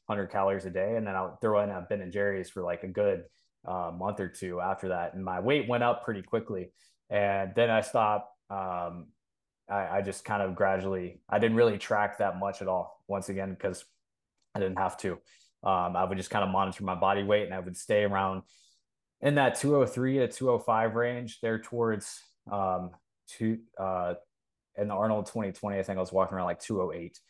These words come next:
So it was, like, a three pound cut for me at the time, 'cause the weight class was two oh five. Um, so I really wasn't all that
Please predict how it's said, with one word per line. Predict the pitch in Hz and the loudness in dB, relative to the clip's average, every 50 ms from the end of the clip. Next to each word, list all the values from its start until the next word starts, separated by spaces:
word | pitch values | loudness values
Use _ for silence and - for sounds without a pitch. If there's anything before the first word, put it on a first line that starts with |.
| _ _ _ _ _ _ _ _ | _ _ _ _ _ _ _ _
So | - - - 98 95 95 | -8 0 4 4 4 4
it | 92 | 4
was, | 98 95 | 2 4
like, | 104 101 92 - | 4 4 4 4
a | 90 90 87 85 - - | 2 2 2 0 0 -2
three | 104 104 | -4 -4
pound | 98 - 104 92 90 85 - | -2 -2 -4 -4 -4 -6 -2
cut | - 101 90 - - | 0 0 0 0 -2
for | 92 | -6
me | 87 87 | -8 -8
at | 87 87 | -8 -8
the | - 80 | -10 -10
time, | - 85 85 85 85 | -8 -6 -6 -6 -6
'cause | - 90 82 | -8 -8 -6
the | 87 | -4
weight | 90 87 87 | -6 -6 -4
class | - 92 90 87 85 | -4 -4 -4 -4 -6
was | 87 - | -12 -14
two | - - 95 | -8 -6 -4
oh | 90 90 | -4 -4
five. | - - 87 87 87 87 - _ _ _ _ _ _ _ _ _ _ _ _ | -4 -2 -4 -4 -4 -6 -10 _ _ _ _ _ _ _ _ _ _ _ _
Um, | - 95 92 87 87 85 87 82 82 82 85 87 _ _ _ _ _ _ _ - | -4 -2 0 0 0 -2 -2 -6 -8 -12 -16 -18 _ _ _ _ _ _ _ -12
so | 98 - 113 101 | 0 4 4 6
I | 98 98 107 | 6 6 4
really | 113 110 120 139 156 147 | 4 4 6 6 6 6
wasn't | 120 113 113 110 113 120 - | 6 4 4 4 4 0 0
all | 90 101 107 110 | 2 4 4 6
that | 104 110 101 95 92 90 - | 6 4 4 4 2 -2 -6